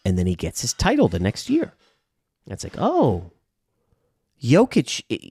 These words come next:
he's arrived." And now it's very clear Jokic is one of the two or three best players in the league. It wasn't that until he had the playoff breakthrough. Like, the M V P was nice, but you gotta get the playoff breakthrough into the finals.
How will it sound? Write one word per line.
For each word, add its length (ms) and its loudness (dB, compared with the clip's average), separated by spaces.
he's 400 0
arrived." 320 4
And 120 6
now 240 8
it's 120 0
very 360 4
clear 480 4
Jokic 380 2
is 280 0
one 260 6
of 80 2
the 80 -2
two 180 2
or 40 6
three 140 -4
best 200 -6
players 200 0
in 60 -12
the 60 -8
league. 180 -16
It 140 4
wasn't 460 4
that 280 2
until 340 4
he 160 4
had 140 2
the 60 -6
playoff 340 0
breakthrough. 320 0
Like, 160 -4
the 100 0
M 80 4
V 100 4
P 100 6
was 160 2
nice, 360 2
but 140 0
you 60 6
gotta 160 6
get 100 2
the 60 -2
playoff 300 4
breakthrough 340 4
into 120 2
the 120 -8
finals. 420 -4